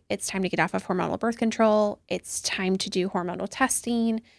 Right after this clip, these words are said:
Let's do it right. Let's do a urine Dutch test. Let's not do blood tests.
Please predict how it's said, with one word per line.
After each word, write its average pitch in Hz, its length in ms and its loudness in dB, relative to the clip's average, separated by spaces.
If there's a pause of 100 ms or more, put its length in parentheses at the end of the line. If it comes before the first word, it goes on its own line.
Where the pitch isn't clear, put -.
(320)
Let's 196 220 0
do 170 120 -2
it - 120 -4
right. 240 400 4
Let's 196 180 -2
do 190 100 -2
a 185 60 0
urine 190 360 0
Dutch - 280 0
test. - 560 -2
Let's - 220 -6
not - 200 -6
do - 140 -8
blood 240 240 4
tests. - 480 -2